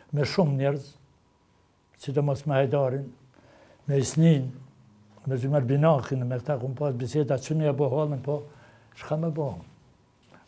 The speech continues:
Nuk kishim kur farë depërtimi. E në ato momente, ka arë një polic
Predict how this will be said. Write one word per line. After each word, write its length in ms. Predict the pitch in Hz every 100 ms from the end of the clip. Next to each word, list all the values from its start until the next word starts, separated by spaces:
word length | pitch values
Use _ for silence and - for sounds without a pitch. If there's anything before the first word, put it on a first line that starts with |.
| 135
Nuk 160 | 135 -
kishim 280 | 160 135 123
kur 160 | 156 -
farë 220 | 147 120
depërtimi. 560 | 135 131 123 135 110 98 - - _ - - - - _
E 80 | 127
në 120 | 143
ato 140 | 147 180
momente, 540 | 165 165 185 156 185 190 - - - _ _ _ _ _ - _ -
ka 220 | 147 170
arë 160 | 143 156
një 100 | 160
polic 400 | 156 156 190 -